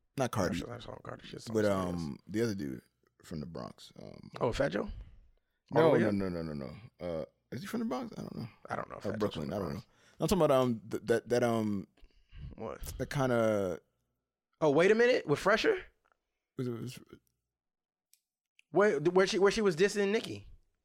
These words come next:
Speaker 1: No, no, no, no, no. She went, it was like a love, it was kinda like a love hip,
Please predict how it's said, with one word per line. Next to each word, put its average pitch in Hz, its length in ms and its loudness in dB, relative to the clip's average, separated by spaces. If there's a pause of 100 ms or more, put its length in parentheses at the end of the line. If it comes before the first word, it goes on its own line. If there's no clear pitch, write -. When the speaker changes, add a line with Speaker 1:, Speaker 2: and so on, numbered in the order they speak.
(280)
Speaker 1:
No, 175 120 2
no, 214 60 6
no, 196 180 6
no, 156 200 8
no. 127 60 6
She 175 100 2
went, 170 140 6
it 160 80 2
was 160 120 4
like 156 120 4
a 143 40 6
love, 147 280 6
it - 20 -4
was 156 140 2
kinda 170 140 2
like 139 100 4
a 120 60 4
love 123 260 6
hip, 143 160 0